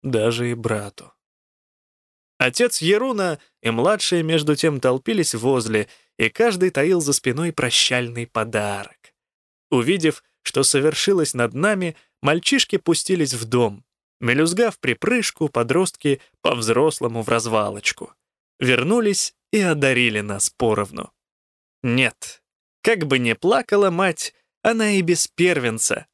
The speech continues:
оставалась, что за стеной. Самому старшему далеко ещё было до жениховства —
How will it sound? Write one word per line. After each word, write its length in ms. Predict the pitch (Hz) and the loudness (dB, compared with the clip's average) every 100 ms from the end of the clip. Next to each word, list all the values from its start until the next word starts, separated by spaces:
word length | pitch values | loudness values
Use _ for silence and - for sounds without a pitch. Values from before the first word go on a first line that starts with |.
| - | -4
оставалась, 760 | 143 - 113 127 139 117 - _ _ | -2 0 2 2 0 -2 -6 _ _
что 240 | - - | -4 0
за 140 | 123 117 | 0 0
стеной. 640 | - - 107 104 - - _ _ _ _ - | -2 -4 -4 -4 -8 -14 _ _ _ _ 0
Самому 380 | - 254 208 185 | 2 2 2 0
старшему 600 | - 269 247 - 196 180 | 0 0 0 0 0 2
далеко 380 | 185 226 - | 2 0 0
ещё 260 | 311 160 - | 0 2 0
было 300 | 127 135 113 | 2 2 2
до 140 | 120 | 2
жениховства — 760 | 123 151 180 - 113 - - | 0 0 -2 -2 -2 -4 -8